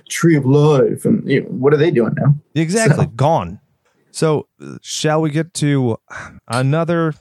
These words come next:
Speaker 2: kind of no-name fella? Didn't really make a huge dent in the industry. A guy who did the music, James Horner. Have, have you heard that
Speaker 1: Mm.
Speaker 2: name? Does that, does, am I pronouncing that right? James Horner? Oh, oh, fuck. I'm looking at his I M D B now.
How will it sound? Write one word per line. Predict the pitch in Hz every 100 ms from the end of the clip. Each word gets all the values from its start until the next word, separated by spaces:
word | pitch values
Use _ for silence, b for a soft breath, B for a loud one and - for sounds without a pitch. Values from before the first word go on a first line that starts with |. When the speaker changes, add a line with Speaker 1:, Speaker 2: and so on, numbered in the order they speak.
| _
Speaker 2:
kind | 147 113 123 131
of | 139 139 123 - _ _
no-name | 107 107 113 139 147 151
fella? | 151 180 170 147 127 127 - _
Didn't | 131 156
really | 165 165
make | 160 151
a | 139
huge | 170 170 127
dent | 143 151 156
in | 160
the | 147
industry. | 151 156 139 - 123 113 107 _ _
A | 127 _ 156
guy | 151 160
who | 160
did | 156
the | 151
music, | 147 151 143 147 - _ 120
James | 117 143 160 120
Horner. | 131 147 190 247 233 - _ -
Have, | 147
have | 160 165
you | 180
heard | 151 202 131
that | 247
Speaker 1:
Mm. | 226
Speaker 2:
name? | 226 233
Does | 202
that, | 175 185 -
does, | 170 156 - _
am | 147
I | 160
pronouncing | 151 135 139 160 180
that | 180 175
right? | 175 143
James | 143 156 156
Horner? | 135 156 160 160 -
Oh, | 175 180 156 110 113 _ -
oh, | 143 151 131
fuck. | - 143 123 -
I'm | 120 135
looking | 143 147
at | 135
his | 123
I | 120 123
M | 123
D | 117
B | 113 135 151
now. | 131 113 98 98